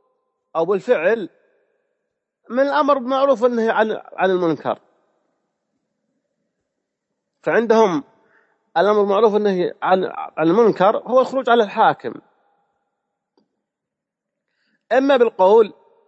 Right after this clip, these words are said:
يقللون من شأنه ويكذبون عليه ويزورون عليه الحقائق، وإما بالفعل يخرجون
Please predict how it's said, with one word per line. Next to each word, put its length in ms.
يقللون 480
من 100
شأنه 640
ويكذبون 520
عليه 440
ويزورون 500
عليه 420
الحقائق، 720
وإما 340
بالفعل 560
يخرجون 400